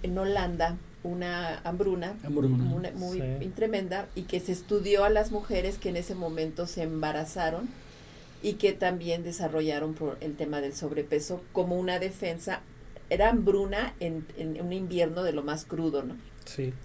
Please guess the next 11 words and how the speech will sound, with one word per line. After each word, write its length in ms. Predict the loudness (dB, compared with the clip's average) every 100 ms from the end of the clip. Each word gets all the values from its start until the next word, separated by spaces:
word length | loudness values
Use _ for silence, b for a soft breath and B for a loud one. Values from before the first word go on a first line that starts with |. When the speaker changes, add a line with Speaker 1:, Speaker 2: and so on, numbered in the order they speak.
| B B B B B
Speaker 1:
Y 60 | 2
lo 120 | 4
que 100 | 6
me 100 | 6
pareció 240 | 6 4 4
muy 100 | 4
interesante 520 | 6 6 4 0 0
es 100 | 0
que 140 | 2 4
documentaron 800 | 2 0 -2 -2 2 2 2 -2 -8 -2
que 320 | 0 2